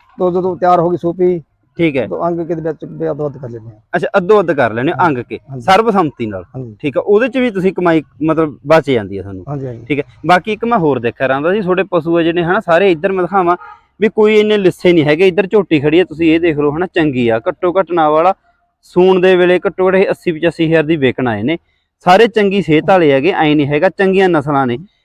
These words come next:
Speaker 2: ਤੇ ਰਾਮਦਾਸ ਫਿਰ ਮਤਲਬ ਵੀ ਮੈਂ ਇਹ ਕਹਿੰਦਾ ਵੀ ਚੰਗੇ ਪਸ਼ੂ ਵੀ ਆ ਜਾਂਦੇ ਹੋਣਗੇ ਤੁਹਾਡੇ, ਚੰਗੇ ਦੁੱਧ ਵਾਲੇ?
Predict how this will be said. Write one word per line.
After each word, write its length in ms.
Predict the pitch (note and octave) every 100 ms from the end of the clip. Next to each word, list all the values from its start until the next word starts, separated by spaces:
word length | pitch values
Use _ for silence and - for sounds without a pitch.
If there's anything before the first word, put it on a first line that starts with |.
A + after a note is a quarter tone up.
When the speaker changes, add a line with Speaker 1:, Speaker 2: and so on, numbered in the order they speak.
| _
Speaker 2:
ਤੇ 200 | G#3+ - - _ _ -
ਰਾਮਦਾਸ 300 | F#3+ A3 B3+
ਫਿਰ 240 | G#3 B3 A2
ਮਤਲਬ 360 | F3 F#3+ A#3
ਵੀ 300 | G#3+ A#3+ A3+ -
ਮੈਂ 180 | G3
ਇਹ 60 | A3
ਕਹਿੰਦਾ 200 | A3+ A#3+
ਵੀ 80 | A#3+
ਚੰਗੇ 340 | G3+ F#3 D3+
ਪਸ਼ੂ 220 | C#3+ D3
ਵੀ 120 | F3+ A#3+
ਆ 120 | G#3
ਜਾਂਦੇ 200 | F#3+ F3
ਹੋਣਗੇ 260 | F3 A3+
ਤੁਹਾਡੇ, 200 | A3+ F#3+
ਚੰਗੇ 280 | F3 F3+ E3
ਦੁੱਧ 220 | C#3 D3
ਵਾਲੇ? 200 | G3+ E3+